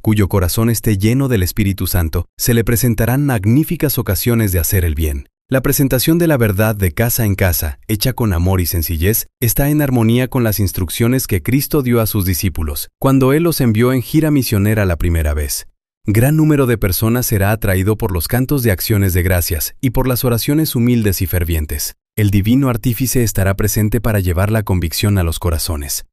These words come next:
"He aquí, yo estoy con vosotros todos los días", es su promesa.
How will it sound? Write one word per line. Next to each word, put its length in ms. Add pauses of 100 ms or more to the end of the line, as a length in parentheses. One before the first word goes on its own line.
(140)
"He 200
aquí, 400 (100)
yo 260
estoy 260
con 180
vosotros 600
todos 360
los 160
días", 420 (140)
es 140
su 100
promesa. 500